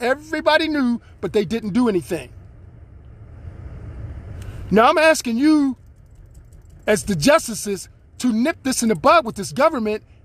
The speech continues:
and this Social Security and get me my money so we can get this country back on track.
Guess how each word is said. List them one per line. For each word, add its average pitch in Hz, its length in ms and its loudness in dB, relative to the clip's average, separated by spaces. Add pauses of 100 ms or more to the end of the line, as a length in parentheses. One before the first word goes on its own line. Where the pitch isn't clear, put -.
and 214 120 0
this 226 120 -2
Social 247 320 0
Security 311 520 2
and 185 140 -4
get 208 160 -6
me 214 100 -4
my 196 160 -2
money 294 340 2 (1120)
so - 160 2
we 240 100 2
can 240 120 0
get 277 180 -4
this - 180 -6
country 277 320 2
back 233 260 2
on 214 140 -2
track. 330 320 2